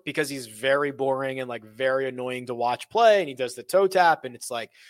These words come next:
horrible to watch. Uh, he is so good, and he is so creative. I watched him hit a couple of shots that were, I mean, not human. Uh, getting back in play at Riviera.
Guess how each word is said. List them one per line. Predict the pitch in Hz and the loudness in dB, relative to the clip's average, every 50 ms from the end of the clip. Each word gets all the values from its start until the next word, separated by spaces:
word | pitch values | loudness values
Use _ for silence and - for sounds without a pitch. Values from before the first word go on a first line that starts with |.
| - _ _ _ _ _ _ _ _ _ _ _ _ _ _ _ _ _ _ _ _ | -20 _ _ _ _ _ _ _ _ _ _ _ _ _ _ _ _ _ _ _ _
horrible | _ - - 147 143 135 156 170 190 202 202 185 196 196 | _ -18 -14 -6 2 6 8 10 10 10 10 10 8 6
to | 190 - 175 | 6 4 4
watch. | 160 156 156 170 196 254 277 - - - - - _ _ _ _ _ | 4 6 8 8 8 6 4 0 -4 -8 -10 -12 _ _ _ _ _
Uh, | 190 160 151 147 139 139 135 127 | 2 2 4 4 2 2 0 -2
he | 123 - - 196 247 | -6 -8 -6 -4 -2
is | 247 170 - - - - - | -2 -2 -2 -4 -6 -6 -6
so | - 139 147 147 | -4 -4 -4 -4
good, | 131 117 127 120 107 92 - - | -6 -6 -8 -8 -10 -12 -12 -12
and | 139 135 | -10 -8
he | 170 214 | -2 -2
is | 208 - - - - - | -2 0 0 -4 -4 -4
so | 143 143 151 | -4 -4 -4
creative. | 147 - - 127 135 139 135 123 - | -6 -8 -6 -6 -4 -4 -4 -6 -4
I | 98 147 | -2 0
watched | 190 226 262 247 214 - - | 2 4 4 2 2 0 -6
him | 170 | -8
hit | 156 160 | -6 -6
a | 143 | -6
couple | - - 170 - - 160 151 | -2 -2 -2 -2 -2 -6 -8
of | 135 120 | -6 -6
shots | - - 156 143 139 135 127 - - - | -6 -2 0 2 2 2 0 -2 -8 -8
that | 123 131 127 120 120 120 120 120 _ _ _ _ _ | -6 -4 -4 -4 -4 -6 -8 -12 _ _ _ _ _
were, | 135 120 131 135 131 127 123 120 120 117 117 117 117 113 110 107 110 110 - _ _ _ _ _ _ _ _ - | -14 -8 -4 -2 0 0 -2 -2 -4 -6 -8 -8 -8 -10 -10 -10 -12 -14 -18 _ _ _ _ _ _ _ _ -14
I | 123 127 | -14 -12
mean, | 123 120 120 117 113 120 131 | -12 -12 -14 -14 -14 -6 -2
not | 151 151 151 143 - | -2 -2 -2 -2 -6
human. | - - - 127 127 110 107 90 67 _ _ _ _ _ _ _ _ | -10 -12 -12 -12 -12 -12 -14 -18 -20 _ _ _ _ _ _ _ _
Uh, | 120 120 113 113 110 110 110 104 104 107 107 107 113 117 110 _ _ - | -10 -8 -8 -6 -6 -8 -8 -8 -8 -10 -12 -14 -16 -20 _ _ _ -2
getting | 160 156 156 151 | 0 0 0 0
back | 143 139 135 - | 0 0 0 -2
in | 131 120 | -4 -8
play | - - - 165 175 180 | -10 0 4 4 4 4
at | 175 156 | 4 2
Riviera. | 180 175 165 147 156 156 156 156 156 156 151 151 151 151 147 147 143 | 0 0 0 0 0 0 2 2 4 4 4 4 4 2 2 0 -2